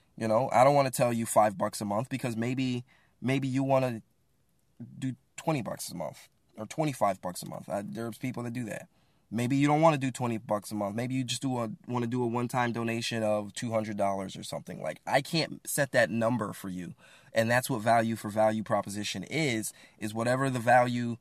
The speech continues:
you think that this show is worth, that's what you send back to the show. So as you give to the show, time, talent, and treasure, we will grow and, and grow in higher and higher quality. Once we get to,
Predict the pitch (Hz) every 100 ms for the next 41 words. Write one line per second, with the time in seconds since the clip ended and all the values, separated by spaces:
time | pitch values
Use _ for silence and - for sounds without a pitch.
0 | _ - 117 131 120 107 104 104 - 104
1 | 98 110 113 98 - - _ _ _ -
2 | 110 - 101 101 - 95 92 90 87 -
3 | - 62 - - 120 107 _ _ _ _
4 | _ - - 147 147 147 156 135 - _
5 | _ _ _ _ _ _ _ - 135 127
6 | 139 127 - 120 117 117 117 _ - 123
7 | 123 127 117 104 110 107 92 98 104 117
8 | 110 107 - - - 104 110 110 104 104
9 | 101 92 - 98 98 101 92 107 110 107
10 | 98 98 87 - 143 147 143 139 131 -
11 | _ _ _ - 113 127 - 131 110 123
12 | - - 131 123 120 120